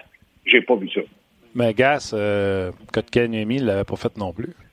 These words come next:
Speaker 1: Non, c'est ça, mais ça, c'est un cas. Est-ce que ça va se répéter cette année ? Je le souhaite pour les joueurs qui vont peut-être le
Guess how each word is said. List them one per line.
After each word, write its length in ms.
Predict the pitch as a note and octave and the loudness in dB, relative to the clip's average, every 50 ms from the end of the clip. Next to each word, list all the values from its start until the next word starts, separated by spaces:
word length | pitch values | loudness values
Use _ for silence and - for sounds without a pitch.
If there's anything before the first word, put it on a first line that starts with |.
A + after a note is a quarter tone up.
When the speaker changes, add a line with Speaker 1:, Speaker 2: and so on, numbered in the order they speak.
| _ _ _ _ - | _ _ _ _ 4
Speaker 1:
Non, 400 | A#2+ B2 C3 D#3+ E3 C3+ G2+ F2 - | 8 8 8 8 6 2 -2 -4 0
c'est 140 | - A#2+ - - | 0 2 4 6
ça, 80 | - E3 D#3 C#3 | 6 6 6 6
mais 140 | A#2+ G#2 - - | 2 0 2 4
ça, 100 | - F3+ E3+ - | 2 2 2 2
c'est 160 | - - C3 | -2 0 2
un 140 | A#2+ A2 G2 | 2 2 0
cas. 300 | - - D3+ D#3+ D#3 C3+ | 2 4 4 4 4 2
Est-ce 200 | - - - D3 | 0 2 0 0
que 60 | - | 4
ça 80 | - B2 | 4 4
va 120 | A#2 D3 C3+ | 4 2 0
se 80 | - | 2
répéter 460 | D#3 D3+ - - C3+ B2 - F3+ F#3+ - - | 0 0 2 2 2 4 4 2 2 4 2
cette 160 | D3 - - | 0 4 4
année ? 320 | A2 G#2 A#2 D#3+ G3 F3+ - - - | 2 4 4 2 2 2 4 2 2
Je 60 | - C3+ | 4 4
le 100 | E3 D#3+ | 4 4
souhaite 300 | - - D#3+ F3+ G#3 G#3 - - | 2 4 4 4 4 4 2 0
pour 140 | - B2+ | 2 4
les 180 | A#2 A#2+ A2+ G#2 | 6 6 6 6
joueurs 340 | - - B2 C#3+ D#3 D3+ - | 6 6 6 6 6 4 -2
qui 80 | - A2 | -4 0
vont 120 | G#2 G#2+ | 2 2
peut-être 380 | G2+ - A#2 - C#3 C3 - - | 4 4 4 4 4 2 4 4
le 80 | A2 | 4